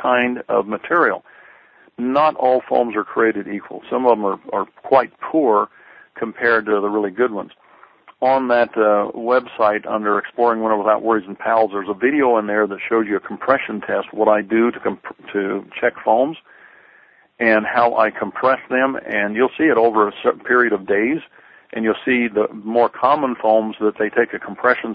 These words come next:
set, so they don't hold up very well. You don't want foams like that. You want foam that will, you can put a lot of pressure on it over an extended period of time, and it pops right back. Because if you spend hours building this stuff and it goes thin on you, and you don't have insulation.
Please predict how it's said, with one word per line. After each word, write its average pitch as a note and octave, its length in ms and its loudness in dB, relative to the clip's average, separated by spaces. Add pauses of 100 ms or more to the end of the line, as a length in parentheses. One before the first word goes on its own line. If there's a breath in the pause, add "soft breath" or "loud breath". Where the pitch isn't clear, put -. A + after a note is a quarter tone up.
set, A#2 240 0
so - 80 -4
they A#2+ 80 0
don't C3+ 180 2
hold C#3+ 220 2
up C#3+ 140 2
very G2+ 260 0
well. F#2+ 240 -4
You A2 80 -4
don't C3+ 160 0
want D3 240 0
foams G#2 320 0
like F#2+ 220 -2
that. G2 120 -6
You G2+ 80 -10
want A2+ 240 -2
foam A#2+ 280 2
that - 100 -6
will, G#2 220 0 (480 loud breath)
you A2+ 80 -4
can G#2+ 100 -4
put B2 140 0
a A#2 40 2
lot A2 220 4
of C3 100 0
pressure C#3 420 -2
on B2+ 240 2
it B2 60 -6
over G#2 240 -2
an G#2 80 -8
extended B2 360 -6
period B2 240 0
of - 80 -14
time, A#2+ 180 0
and G#2 80 -6
it - 100 -14
pops A2 320 -2
right C3 220 -2
back. G#3+ 420 -2 (300 soft breath)
Because A2+ 300 -2 (100)
if - 180 -16
you A2+ 180 -6
spend B2 260 -4
hours A2+ 380 2
building A#2+ 300 0
this G2+ 160 -6
stuff A2+ 240 0
and G#2+ 80 -8
it G#2 60 -12
goes G#2+ 180 0 (160)
thin D#3+ 240 0
on G2 160 -2
you, A#2+ 120 -4
and A2 100 -6
you G#2+ 120 -8
don't A#2 140 4
have A#2+ 180 -2
insulation. C3+ 600 -4